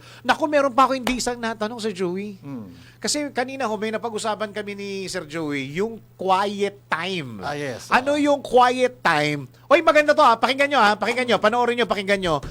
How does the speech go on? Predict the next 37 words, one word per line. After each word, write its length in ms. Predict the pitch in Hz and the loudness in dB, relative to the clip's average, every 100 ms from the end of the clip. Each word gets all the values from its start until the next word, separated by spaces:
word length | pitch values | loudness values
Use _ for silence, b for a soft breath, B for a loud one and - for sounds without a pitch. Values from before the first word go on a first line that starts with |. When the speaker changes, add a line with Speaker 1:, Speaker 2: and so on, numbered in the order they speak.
| B B | B B
Speaker 1:
Meron 400 | 165 262 240 262 | 0 2 2 2
hong 240 | 220 254 | 0 0
tinatawag 600 | 233 240 220 233 226 226 | -2 -4 -2 -2 0 -2
na 160 | 196 202 | -4 -6
quiet 720 | - 196 208 220 214 208 - | -6 2 2 2 -2 -6 -2
time 420 | 208 196 160 151 143 b | -2 0 -4 -8 -12 b
sa 160 | - 196 | 0 2
loob 200 | 196 190 | 2 0
ng 140 | 190 | -4
Eternal 320 | 175 175 165 | -2 -2 0
Gardens. 480 | 160 156 147 151 135 b b - | 0 0 2 -2 -4 b b 0
Ano 240 | 180 220 | 0 0
po 160 | 214 214 | 0 -2
yung 160 | 190 | -2
quiet 320 | - 160 135 - | -2 -2 -2 -4
time, 220 | 104 85 | -8 -8
Sir 100 | 104 | -8
Joey? 300 | 85 62 - _ _ _ - | -10 -12 -20 _ _ _ -14
Speaker 2:
Okay, 320 | 127 123 117 | -12 -8 -8
n-, 140 | 110 170 | -8 -10
uh, 220 | 139 127 | -12 -10
well, 220 | 143 185 | -6 -6
normally 540 | 160 180 214 233 226 208 | -6 -4 -2 -2 -4 -4
kasi 360 | 185 156 135 | -6 -4 -4
meron 320 | 127 139 143 | -4 -6 -6
kaming 300 | 143 135 131 | -10 -10 -10
events, 500 | 123 131 135 139 147 | -10 -4 -4 -4 -8
di 120 | - 110 | -12 -10
ba? 280 | 104 113 | -8 -8
Mga 300 | 117 107 113 98 | -10 -10 -10 -12
Speaker 1:
Mm. 140 | - | -16
Speaker 2:
tahimik, 360 | - 208 214 196 | -12 -10 -10 -12
hindi 160 | 196 220 | -12 -10
naman 180 | 240 | -10
maingay 320 | 208 156 131 110 | -10 -8 -8 -8
event. 220 | 95 92 | -12 -16
Merong 320 | - 120 131 | -12 -10 -10